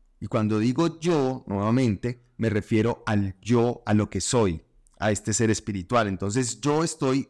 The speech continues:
dentro del cuerpo de Javi como si estuviese en una nave espacial. Para mí el cuerpo de Javi es una, es una nave espacial hermosa en la que yo me movilizo, en la que yo vivo la experiencia humana, en la que yo reconozco la experiencia humana,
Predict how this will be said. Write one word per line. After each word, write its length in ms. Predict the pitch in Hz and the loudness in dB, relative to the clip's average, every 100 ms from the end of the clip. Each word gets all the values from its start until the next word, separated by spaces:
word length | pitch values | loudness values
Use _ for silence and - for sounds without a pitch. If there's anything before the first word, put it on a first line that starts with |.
| _ | _
dentro 440 | 110 104 92 92 | -2 -2 -2 -6
del 140 | 90 87 | -6 -4
cuerpo 300 | 139 156 185 | -4 -4 -4
de 60 | |
Javi 340 | 175 143 117 - _ _ _ _ _ _ _ _ | 0 0 0 -6 _ _ _ _ _ _ _ _
como 260 | 139 131 | 0 2
si 580 | 127 143 135 127 117 - - | 2 0 0 0 -2 -8 -12
estuviese 480 | 117 135 131 127 | -4 0 0 0
en 60 | 156 | 0
una 120 | 165 | 0
nave 220 | 165 156 | 0 0
espacial. 500 | 165 - 110 - 117 | -2 -2 -2 0 -2
Para 140 | - 104 | -2 -2
mí 100 | 107 | -2
el 100 | 110 | -2
cuerpo 320 | 135 120 127 | -4 -2 -2
de 60 | 113 | 0
Javi 140 | 98 | -2
es 100 | 104 | -2
una, 220 | 117 117 | -2 -2
es 120 | 101 | -4
una 140 | 117 123 | -4 -2
nave 160 | 123 | 0
espacial 400 | 120 - 104 - | -2 -4 -4 -4
hermosa 460 | 101 123 120 110 - _ _ _ - | -2 0 0 -2 -12 _ _ _ 0
en 120 | 120 | 2
la 120 | 110 | 2
que 160 | 117 104 | 0 2
yo 260 | 113 113 | 2 2
me 140 | 113 123 | 0 0
movilizo, 680 | 123 120 139 175 151 120 120 | 2 2 0 0 -2 -2 0
en 80 | |
la 100 | 101 | 0
que 140 | - 101 | 0 0
yo 160 | 107 | 0
vivo 360 | 98 175 185 139 | 0 0 2 2
la 60 | 110 | 0
experiencia 440 | - 110 107 113 | -4 -2 -2 0
humana, 280 | 117 123 107 | 2 2 2
en 80 | 104 | 0
la 80 | 98 | -2
que 100 | 95 | -2
yo 160 | 104 | -2
reconozco 640 | 120 - 104 135 190 - | -2 -4 -2 0 0 0
la 60 | 117 | -2
experiencia 380 | - 101 101 107 | 0 -2 -2 0
humana, 440 | 120 110 104 104 | 0 0 -2 -6